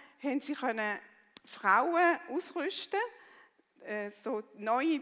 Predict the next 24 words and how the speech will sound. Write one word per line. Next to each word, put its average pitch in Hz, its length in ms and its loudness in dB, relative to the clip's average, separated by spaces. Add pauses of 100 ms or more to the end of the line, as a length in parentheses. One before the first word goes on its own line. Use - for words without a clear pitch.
wieder 240 300 -10
neu 226 260 0
zehn 247 320 2
Frauen, 269 520 -2
die 277 80 -2
so 269 140 -6
wieder 262 180 -6
Kleingruppen 262 680 -8
dürfen 226 380 -2
leiten. 190 560 -2 (520)
Und, 226 420 -8
ähm, 202 500 -2
sie 254 280 -6
haben 233 160 -4
die 202 320 0 (520)
geschult 320 540 2
und 233 140 -6
ausgerüstet 285 760 -4
und 233 140 -6
jede 240 260 -6
Frau 262 380 2
hat 262 180 -2
eine 220 80 -2
Gruppe 277 540 -4